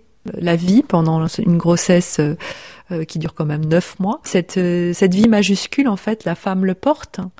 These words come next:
Déjà, quand elle porte un enfant, elle est en germe, en fait, dès le départ.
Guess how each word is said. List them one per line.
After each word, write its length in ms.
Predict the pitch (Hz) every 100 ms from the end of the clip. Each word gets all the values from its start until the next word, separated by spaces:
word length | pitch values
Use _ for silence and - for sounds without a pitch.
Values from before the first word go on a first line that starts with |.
| -
Déjà, 480 | 180 202 202 220 302 254
quand 200 | - 185
elle 100 | 180
porte 280 | 175 190 -
un 100 | 185
enfant, 400 | 190 - - 320 _ - -
elle 160 | 175 175
est 60 | 185
en 120 | 190
germe, 400 | 190 247 277 196
en 120 | 170
fait, 340 | - 190 - 170
dès 220 | 165 196
le 60 |
départ. 580 | 160 190 240 285 214 165